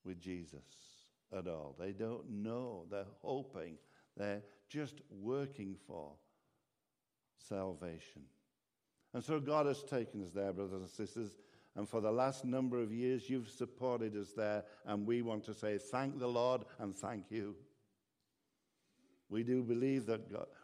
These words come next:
we're gonna die there. We're there for the long term.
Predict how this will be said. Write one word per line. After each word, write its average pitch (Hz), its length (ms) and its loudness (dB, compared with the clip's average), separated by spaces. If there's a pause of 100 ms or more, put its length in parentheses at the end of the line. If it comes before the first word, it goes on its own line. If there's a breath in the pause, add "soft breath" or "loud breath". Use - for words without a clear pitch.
we're 110 100 2
gonna 147 240 6
die 151 380 8
there. 131 340 4 (1120)
We're 110 120 4
there 139 240 8
for 143 140 -2
the 131 120 6
long 147 300 6
term. 147 360 4